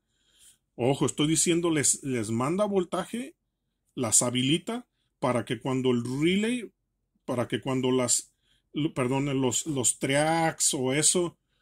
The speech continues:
¿verdad? Eh, le den la orden de la computadora, también se abra. Esto los habilita. Entonces, si este se daña, no va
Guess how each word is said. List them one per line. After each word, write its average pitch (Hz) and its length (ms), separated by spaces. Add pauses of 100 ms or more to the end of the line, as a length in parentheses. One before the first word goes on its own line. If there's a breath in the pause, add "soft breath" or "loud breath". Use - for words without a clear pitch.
(180)
¿verdad? 135 420 (480)
Eh, 127 320
le 120 160
den 139 200
la 180 100
orden 180 600
de 139 100
la 120 140
computadora, 131 840 (260)
también 120 440
se 147 160
abra. 113 380
Esto 127 320
los 160 220
habilita. 123 380
Entonces, 123 360
si 156 120
este 180 220
se 180 160
daña, 196 420 (640 loud breath)
no 143 380
va 180 360